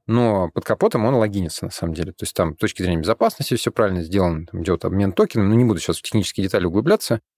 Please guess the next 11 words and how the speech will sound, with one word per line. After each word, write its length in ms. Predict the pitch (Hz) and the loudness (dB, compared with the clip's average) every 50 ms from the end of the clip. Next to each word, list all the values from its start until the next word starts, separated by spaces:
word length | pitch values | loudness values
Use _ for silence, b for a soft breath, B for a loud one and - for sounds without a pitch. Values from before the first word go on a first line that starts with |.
| _ - | _ 0
И 60 | 127 | 0
вот, 140 | 117 117 - | 2 2 2
ну, 60 | 185 | 2
это 100 | 214 175 | 0 2
действительно 400 | 123 117 - 175 185 - 131 107 | -2 -2 0 0 2 2 0 -2
технически 400 | - - - 156 160 - - - | -2 0 2 2 2 2 -2 -2
сложное 300 | - 139 135 120 113 110 | 2 2 4 4 4 2
направление. 520 | 104 - 113 113 104 92 80 76 78 - | 0 2 0 0 0 0 -2 -4 -4 -2
Его 200 | 92 95 117 156 156 | -2 2 2 4 4
визуализировать 680 | 123 110 104 110 107 107 113 131 202 226 170 127 - | 4 4 4 4 4 2 2 2 4 4 4 2 0
сложнее, 640 | - - 113 104 92 90 127 175 202 185 143 123 | 0 0 2 2 2 2 2 2 4 4 2 0